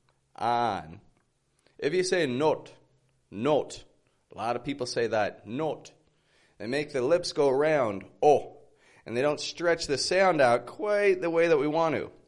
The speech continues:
Oh. But when you stretch it out more, nah, not,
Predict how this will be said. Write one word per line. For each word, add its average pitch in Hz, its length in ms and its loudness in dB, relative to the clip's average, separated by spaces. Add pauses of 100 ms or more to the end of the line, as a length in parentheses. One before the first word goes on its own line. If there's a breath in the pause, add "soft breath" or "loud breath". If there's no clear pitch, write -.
(140)
Oh. 139 300 2 (600 soft breath)
But 135 140 0
when 190 180 0
you 208 100 -2
stretch 202 360 -2
it 180 60 -6
out 180 180 0
more, 156 400 -2
nah, 98 800 -4 (300)
not, 104 680 -4